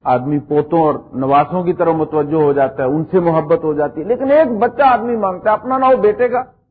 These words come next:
بیٹے کا نہ ہو بیٹی کا، لیکن اس آدمی کو ایک بچہ چاہیے، اس لیے کہ ہر انسان کے اندر ایک بچہ چھپا بیٹھا جو بچے سے کھیلنا چاہتا ہے۔ اپنی داڑھی سفید ہو گئی ہے لیکن وہ بچہ اندر موجود ہے، وہ کھیلنا چاہتا ہے کسی سے۔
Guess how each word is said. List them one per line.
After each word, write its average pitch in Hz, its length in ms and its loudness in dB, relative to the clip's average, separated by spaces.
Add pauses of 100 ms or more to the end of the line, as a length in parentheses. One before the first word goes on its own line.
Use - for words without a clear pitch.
(160)
بیٹے 226 320 2
کا 262 100 2
نہ 247 80 0
ہو 247 120 2
بیٹی 208 360 2
کا، 214 160 2 (540)
لیکن 254 400 0
اس 262 140 0
آدمی 254 400 2
کو 262 80 -2
ایک 262 160 4
بچہ 226 480 0
چاہیے، 254 300 2
اس 233 100 -4
لیے 240 200 -4
کہ 196 140 -4
ہر 165 360 2
انسان 196 460 -4
کے 185 80 -8
اندر 180 200 -4
ایک 175 200 -4
بچہ 147 340 -2
چھپا 170 340 -2
بیٹھا 156 320 -2
جو 165 120 0
بچے 139 280 -4
سے 147 140 -8
کھیلنا 123 280 -8
چاہتا 98 240 -16
ہے۔ - 60 -20 (1700)
اپنی 180 280 2
داڑھی 269 320 4
سفید 233 380 0
ہو 233 180 4
گئی 226 160 0
ہے 208 60 2
لیکن 226 180 -2
وہ 233 140 4
بچہ 202 280 -2
اندر 220 240 2
موجود 165 420 -2
ہے، - 120 -20 (840)
وہ 208 160 4
کھیلنا 202 380 2
چاہتا 175 280 -4
ہے 156 60 -4
کسی 127 260 -14
سے۔ - 140 -20